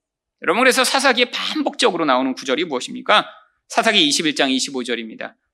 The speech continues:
"그때 이스라엘에 왕이 없으므로 사람이 각기 자기 소견에 옳은 대로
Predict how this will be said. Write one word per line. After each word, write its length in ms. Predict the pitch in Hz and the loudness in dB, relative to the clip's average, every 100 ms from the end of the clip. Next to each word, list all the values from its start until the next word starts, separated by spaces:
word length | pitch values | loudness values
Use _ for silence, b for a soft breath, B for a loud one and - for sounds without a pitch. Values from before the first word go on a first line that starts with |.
| _ _ _ | _ _ _
"그때 340 | 147 - 165 | -4 4 6
이스라엘에 760 | 147 143 156 147 143 143 143 151 | 4 4 6 6 6 4 2 2
왕이 420 | 127 131 135 135 | 4 4 2 -2
없으므로 680 | 123 - 123 120 170 175 - _ _ _ | -2 -6 -8 -4 -2 -4 -10 _ _ _
사람이 600 | - 208 196 190 196 190 | -2 4 6 6 4 2
각기 420 | 180 143 - 156 | 2 0 2 -2
자기 420 | 147 127 123 135 139 | 0 0 0 0 0
소견에 640 | 160 165 156 143 139 139 B _ | -4 -4 -2 0 -2 -4 B _
옳은 380 | 123 123 135 131 | -4 0 2 2
대로 520 | 123 123 123 123 | 0 0 -4 -6